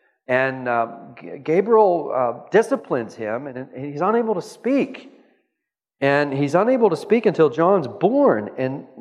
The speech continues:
John has just been born, and we're told in verse sixty-seven, chapter one, verse sixty-seven, that Zechariah was filled with the Holy Spirit and prophesied, saying, "Blessed be the Lord God of Israel,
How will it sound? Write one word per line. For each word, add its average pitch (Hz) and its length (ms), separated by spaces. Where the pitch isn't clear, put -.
John 196 320
has 240 140
just - 260
been 123 220
born, 190 460
and 156 120
we're 165 100
told 233 260
in 196 120
verse 160 240
sixty-seven, - 1000
chapter 175 360
one, 123 260
verse 104 200
sixty-seven, 104 840
that 135 140
Zechariah 175 680
was 113 200
filled 202 360
with 247 100
the 214 120
Holy 170 260
Spirit 101 600
and 139 160
prophesied, 196 800
saying, 117 540
"Blessed 165 640
be 139 180
the 156 120
Lord 123 520
God 110 380
of 139 160
Israel, 95 560